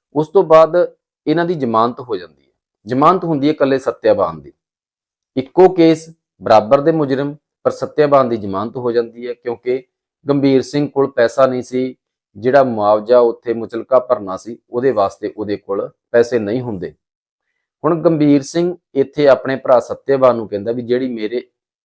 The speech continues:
ਹਿੱਸੇ ਦੀ ਇੱਕ ਵਿਗਾ ਜ਼ਮੀਨ ਹੈ, ਉਹ ਤੂੰ ਵੇਚ ਦੇ,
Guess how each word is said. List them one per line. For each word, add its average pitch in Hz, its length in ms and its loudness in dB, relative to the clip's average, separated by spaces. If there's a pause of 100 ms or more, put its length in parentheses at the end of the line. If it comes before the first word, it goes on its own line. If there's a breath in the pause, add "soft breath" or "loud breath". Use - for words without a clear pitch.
ਹਿੱਸੇ 143 300 -4
ਦੀ 120 200 -6 (160)
ਇੱਕ 139 220 -6
ਵਿਗਾ 123 260 2
ਜ਼ਮੀਨ 92 400 -8
ਹੈ, 123 180 -12 (360)
ਉਹ 151 200 0
ਤੂੰ 139 180 -8
ਵੇਚ 95 240 -4
ਦੇ, 110 180 -4